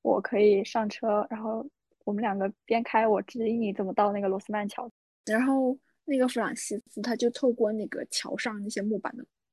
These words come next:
Speaker 2: 偷偷瞄着那个摄影师，然后摄影师也发现他，然后他们两个就相视一笑。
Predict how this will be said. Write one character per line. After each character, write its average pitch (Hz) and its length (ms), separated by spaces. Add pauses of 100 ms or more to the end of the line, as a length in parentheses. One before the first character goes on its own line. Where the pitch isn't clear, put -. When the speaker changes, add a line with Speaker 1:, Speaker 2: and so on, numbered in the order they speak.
(160)
Speaker 2:
偷 214 140
偷 208 160
瞄 196 320
着 170 60
那 185 140
个 - 180
摄 - 160
影 - 100
师， - 340 (1200)
然 220 140
后 208 80
摄 240 160
影 185 140
师 190 200
也 180 120
发 185 160
现 - 260
他， - 140 (600)
然 - 120
后 - 20
他 220 100
们 185 100
两 - 140
个 180 160
就 175 280
相 196 180
视 - 180
一 - 80
笑。 - 320